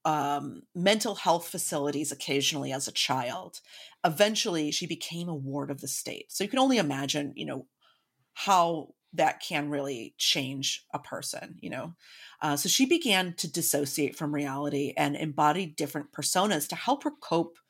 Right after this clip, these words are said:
with her mental health and trauma through her teens and all the way through and into adulthood. This led her to create a teenage boy named Terminator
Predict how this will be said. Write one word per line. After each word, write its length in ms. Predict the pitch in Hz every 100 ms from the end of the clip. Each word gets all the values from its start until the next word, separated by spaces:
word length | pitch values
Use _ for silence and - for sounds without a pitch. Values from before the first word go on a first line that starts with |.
| _ _ _
with 140 | - 165
her 100 | 190
mental 380 | 160 151 170 185
health 460 | - 143 139 -
and 100 | -
trauma 560 | 143 - 233 220 156 131 -
through 100 | 165
her 100 | 165
teens 600 | - - 202 156 156 - - -
and 140 | 170 -
all 220 | 185 196
the 100 | 214
way 320 | 180 160 160
through 460 | 151 151 147 151 151
and 200 | 147 139
into 380 | - 147 - 143
adulthood. 840 | - 139 - 131 170 - 117 - - - _ _ - - _ _ _
This 300 | 180 269 -
led 160 | 285 285
her 120 | 302
to 120 | -
create 420 | - - 175 175
a 100 | - 170
teenage 800 | - - 240 269 311 302 - -
boy 380 | 160 151 147 147
named 300 | 143 139 135
Terminator 880 | - 170 143 127 107 110 65 -